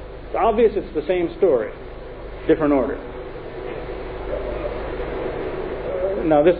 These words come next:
leads people into, you know, quite a digression. They may say, uh, "Well, you see, Luke told everything with accuracy. So whenever Matthew disagrees with Luke, we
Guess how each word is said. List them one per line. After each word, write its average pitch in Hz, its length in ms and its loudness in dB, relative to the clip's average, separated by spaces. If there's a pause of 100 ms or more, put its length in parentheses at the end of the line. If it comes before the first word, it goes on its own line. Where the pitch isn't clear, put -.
(140)
leads 202 540 4
people 160 240 4
into, 135 280 6 (240)
you - 60 -4
know, 131 180 4
quite 147 160 4
a 139 40 4
digression. 131 500 4
They 131 80 4
may 131 260 2
say, 131 300 8
uh, 120 240 4 (800)
"Well, 160 440 6 (540)
you 151 220 2
see, 175 200 8
Luke 220 520 6
told 170 240 8
everything 165 380 4
with 143 140 4
accuracy. 127 680 0 (1120)
So 151 260 8
whenever 196 440 6
Matthew 202 400 4
disagrees 165 520 4
with 139 120 4
Luke, 165 300 6
we 147 100 2